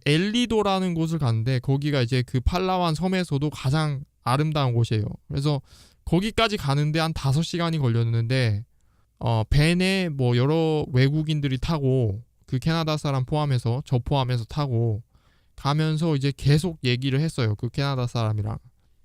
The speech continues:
근데 그 캐나다 사람이 한국에서 원어민 강사로 <laughs> 일하는 사람이더라고요, 보니까.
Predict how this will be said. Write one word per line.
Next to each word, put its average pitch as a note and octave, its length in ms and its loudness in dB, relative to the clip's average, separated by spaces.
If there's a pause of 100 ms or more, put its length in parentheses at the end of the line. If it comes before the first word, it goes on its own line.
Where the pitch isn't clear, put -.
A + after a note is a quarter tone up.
(100)
근데 F3+ 300 2
그 D#3+ 140 -2
캐나다 F#3+ 400 0
사람이 F3 520 -2 (440)
한국에서 G#3 1120 0
원어민 D#3+ 440 2
강사로 C3+ 560 4
<laughs> - 20 4
일하는 C#3 420 6
사람이더라고요, A2+ 840 2
보니까. A2 580 -2